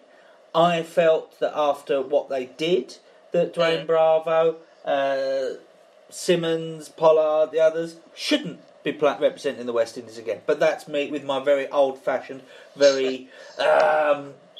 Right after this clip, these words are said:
Speaker 1: <laughs> extreme, uh, views. Um,
Speaker 2: Yeah.
Speaker 1: but it was undeniable, but that it was a nonsense and a smokescreen for
Speaker 2: Yeah.
Speaker 1: Clive Lloyd and the others to say that they were dropped for the World Cup because of form.
Speaker 2: Of course.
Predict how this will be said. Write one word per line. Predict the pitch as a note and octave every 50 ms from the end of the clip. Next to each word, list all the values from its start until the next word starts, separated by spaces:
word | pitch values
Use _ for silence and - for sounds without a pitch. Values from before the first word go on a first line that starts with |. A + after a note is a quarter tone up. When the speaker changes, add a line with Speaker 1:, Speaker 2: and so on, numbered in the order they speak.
| - - _ _ _ -
Speaker 1:
<laughs> | - - - - - D#3 - - - _ C#3 - - _ _ D3+ C3+ - -
extreme, | G3 F#3+ F#3 - - - F3+ E3 D#3 D3+ D3 D3 D3+ - - - - -
uh, | C#3 C3 B2+ D#3 D#3+ D#3 D3 -
views. | D#3+ F#3+ A3+ G#3 D3 A#2+ - - - - - - - - -
Um, | - E3+ E3 E3 E3 E3+ -
Speaker 2:
Yeah. | D3+ C3 B2 A#2 - _ -
Speaker 1:
but | F3+ E3+ E3+ E3+ - -
it | F#3+ F#3 F3+ F3+
was | F#3 F3 E3+ - - -
undeniable, | - E3+ E3+ E3 E3 D#3+ D#3+ D#3+ E3+ G3 A3+ A3 G#3+ F#3+ - C3 B2 A2+ A#2 A#2+ -
but | - C#3
that | D3 C#3+
it | - -
was | D#3 C#3 D3+
a | C#3+
nonsense | D3 D3 D3+ D#3 E3 E3 D3 - - - - - F3+ F3+ F#3 - -
and | - D3+ D3
a | C#3
smokescreen | C#3 - - - F3+ G3 A#3 A3 - - - - - - D3+ C3 A2 G2+ - D#3 C3+ D#3 F#3 F#3 - - - - - - -
for | - - - E3 D3 C#3+ C#3+ C#3+ C#3+ C#3+
Speaker 2:
Yeah. | - - - - - -
Speaker 1:
Clive | - D#3+ D#3 D#3 D3 D3
Lloyd | D3+ D3 D3 C#3+ D3
and | C#3+ C#3+
the | C#3+ C#3+
others | C#3+ C#3+ D3 - -
to | -
say | C3+ - D#3 D3+ D3+
that | C#3+ C#3 -
they | D3+ D3 C#3+
were | C#3 C#3+
dropped | C#3 - D3+ D3 C3+ - -
for | - - D3+
the | C#3+ C#3+
World | C#3 C#3 C#3+ C#3 C3 C3 -
Cup | - C#3 C3+ B2 - - - - - - - _
because | - C#3 C3+ D3+ D3+ C#3+ D3
of | D3 C#3 -
form. | - - - F#3 E3+ D3 A#2 G2+ -
Speaker 2:
Of | - - -
course. | - - D#5 C5+ - C#3+ - - -